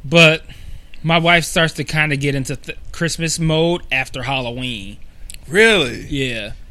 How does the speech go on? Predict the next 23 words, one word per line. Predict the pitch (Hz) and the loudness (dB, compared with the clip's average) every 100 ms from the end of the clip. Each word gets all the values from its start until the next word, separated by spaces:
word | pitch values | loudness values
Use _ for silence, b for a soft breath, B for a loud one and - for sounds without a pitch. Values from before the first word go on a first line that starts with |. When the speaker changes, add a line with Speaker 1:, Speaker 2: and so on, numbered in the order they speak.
| - | -10
Speaker 2:
Oh, | 110 101 101 - | -8 -8 -10 -6
Speaker 1:
But | 156 190 170 180 | 4 6 6 4
Speaker 2:
well. | 175 | 4
Speaker 1:
we | 190 | 6
don't, | 175 165 | 6 2
we're | 175 | 2
not | 156 - | 2 0
putting | 160 | -2
up | 143 135 - - 143 | -2 -4 -10 -16 -10
decorations | 139 139 127 135 135 123 | -8 -6 -4 -4 -4 -8
and | 110 | -8
shit | - 101 | -8 -8
like | 98 104 | -10 -12
that. | 98 85 - - | -10 -12 -14 -14
But | 117 107 - - | -12 -12 -12 -4
Speaker 2:
Yeah, | 120 107 104 | -2 0 4
Speaker 1:
she's | 233 233 | 6 8
Speaker 2:
yeah. | 208 | 8
Speaker 1:
already | 190 170 | 8 6
playing | - 175 156 | 2 2 2
the | |
Christmas | 127 165 156 131 | 2 -2 -2 -4
station, | 131 120 - 117 | -4 -4 -6 -8